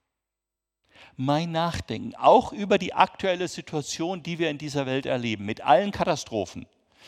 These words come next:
auch wenn du gesagt hast, wir können wieder froh singen ohne Maske, mal gucken, wie es weitergeht in diesem Jahr, auch wenn wir von dem Krieg hören,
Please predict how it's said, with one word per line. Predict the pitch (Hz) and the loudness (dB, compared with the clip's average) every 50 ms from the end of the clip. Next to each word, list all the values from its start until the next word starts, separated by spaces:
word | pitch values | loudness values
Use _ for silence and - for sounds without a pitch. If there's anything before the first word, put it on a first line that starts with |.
| - _ - | -16 _ 0
auch | 135 - - - | 0 0 2 -4
wenn | 160 165 | -4 -4
du | 147 135 | -4 -6
gesagt | 147 147 127 147 147 - - 160 | -6 -2 0 0 -2 0 -4 -6
hast, | 135 - - - | -8 -8 -8 -10
wir | 143 - | -10 -6
können | - 151 147 135 | -4 -6 -4 -4
wieder | 139 139 143 135 127 | -2 0 0 0 0
froh | - - - 143 139 | -4 -8 -8 -6 -6
singen | 117 139 147 151 151 139 | -2 -4 -4 -4 -4 -6
ohne | - 135 135 127 | -6 -4 -4 0
Maske, | 113 117 139 135 - - 185 202 214 - - - - - - _ _ | 0 0 0 0 -2 -2 -2 -2 -2 -4 -12 -20 -20 -20 -20 _ _
mal | - - | -12 -8
gucken, | - 170 156 143 135 | -6 -6 -6 -4 -4
wie | 131 | -4
es | 113 - 123 | -2 4 4
weitergeht | 123 143 175 165 - 185 180 - | 4 4 4 -2 -2 -4 -4 -4
in | 170 175 160 | -4 -6 -6
diesem | 170 156 175 180 175 | -6 -6 -6 -6 -6
Jahr, | 175 180 196 214 - _ _ _ _ _ _ _ _ _ _ _ _ _ _ _ | -4 -6 -6 -6 -10 _ _ _ _ _ _ _ _ _ _ _ _ _ _ _
auch | 147 165 165 - - | 6 6 6 4 -2
wenn | 165 165 165 | -2 -2 0
wir | 160 151 | -2 -2
von | - 165 156 | -2 -2 -2
dem | 147 143 131 | -2 -4 -4
Krieg | - - 156 160 - - - | -4 -4 -4 -4 -4 -8 -10
hören, | 165 170 175 196 226 | -6 -6 -4 -6 -6